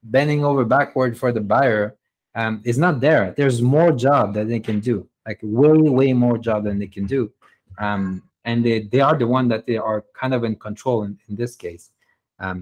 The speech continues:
so, uh, uh, my thought, my thought here and what I saw was, was this. And I've talked to some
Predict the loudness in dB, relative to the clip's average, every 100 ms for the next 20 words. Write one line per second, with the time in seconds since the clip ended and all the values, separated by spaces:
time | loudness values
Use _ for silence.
0 | 2 4 4 2 _ _ _ _ _ _
1 | _ _ _ -4 -2 -2 -4 -6 -4 -4
2 | -6 -2 0 4 4 2 0 -2 0 0
3 | -2 -2 0 2 2 2 2 2 2 0
4 | -2 -2 0 0 -2 -4 -4 -4 0 0
5 | 0 -4 _ _ _ -2 0 2 2 2
6 | 0 0 2 2 -2 -6 -10 -4 -2